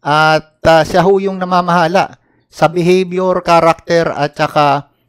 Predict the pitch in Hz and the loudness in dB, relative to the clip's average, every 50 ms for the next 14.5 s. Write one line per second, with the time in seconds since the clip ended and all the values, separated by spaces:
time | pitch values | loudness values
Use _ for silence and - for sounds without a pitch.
0 | _ - - - 403 339 269 311 302 285 269 226 214 226 220 - - 220 202 208 | _ -6 -2 0 0 0 0 -2 -2 -2 0 0 0 -2 -4 -4 -4 -4 -2 -2
1 | 196 - 202 185 196 208 202 190 196 196 _ 123 120 120 - _ _ _ _ - | -4 -8 -10 -10 -8 -8 -8 -8 -8 -8 _ -10 -12 -12 -14 _ _ _ _ -6
2 | 202 214 220 - 196 165 135 151 147 - - - 147 139 131 131 127 123 123 117 | -6 -4 -4 -2 -2 -2 0 -2 -2 -4 -8 -12 -10 -8 -8 -8 -8 -8 -8 -8
3 | 117 113 113 113 117 110 104 107 98 98 98 - - 92 87 - 90 90 92 92 | -8 -10 -10 -8 -8 -6 -6 -6 -8 -10 -14 -18 -20 -18 -16 -14 -14 -14 -14 -16
4 | 95 92 - - _ _ _ _ _ _ _ _ _ _ _ _ - 170 - - | -18 -20 -20 -20 _ _ _ _ _ _ _ _ _ _ _ _ 0 2 2 4
5 | 220 233 240 233 247 240 226 220 220 220 214 190 180 175 170 - - 120 123 117 | 4 2 2 0 0 -2 -4 -4 -6 -6 -6 -6 -6 -6 -6 -6 -6 -6 -4 -4
6 | 117 117 113 110 - 120 110 - - 110 98 95 - 107 110 - - 185 180 - | -4 -6 -6 -6 -10 -12 -12 -12 -10 -10 -10 -10 -10 -10 -10 -8 -6 -4 -2 0
7 | - 131 127 120 - 117 110 110 101 92 - - _ - 180 180 190 180 196 185 | 0 0 -2 -4 -6 -4 -4 -4 -6 -10 -18 -20 _ -8 -6 -6 -4 -4 -4 -4
8 | 175 - 180 156 156 165 156 143 160 165 151 160 165 143 139 135 135 135 - _ | -2 0 0 0 0 0 -2 0 0 0 0 0 -2 -2 0 0 0 -2 -4 _
9 | _ _ _ _ _ _ _ _ _ _ _ _ _ _ _ _ _ _ - 143 | _ _ _ _ _ _ _ _ _ _ _ _ _ _ _ _ _ _ -2 0
10 | 143 151 151 156 156 156 156 156 156 151 151 151 147 135 131 135 170 185 180 160 | 2 2 2 2 0 -2 -2 -2 -2 -4 -4 -6 -6 -6 -4 -4 -4 -4 -2 0
11 | 151 143 165 175 165 147 135 131 135 156 170 160 127 113 107 110 113 123 127 _ | 0 0 0 0 -2 -2 -2 -2 0 -2 -2 -2 -4 -6 -8 -10 -12 -16 -20 _
12 | _ _ _ _ - - 160 160 170 170 170 175 170 165 165 143 135 135 120 98 | _ _ _ _ -4 -2 -2 -2 -2 -4 -4 -8 -10 -10 -8 -6 -4 -2 -2 -2
13 | 110 104 98 101 101 101 98 98 - - - 170 180 190 185 185 185 170 170 165 | -4 -6 -10 -12 -12 -12 -12 -14 -10 -2 0 0 2 2 2 0 -2 -2 -4 -4
14 | - 107 147 156 160 175 180 180 175 180 | -4 -2 -4 -2 -2 -4 -6 -6 -8 -12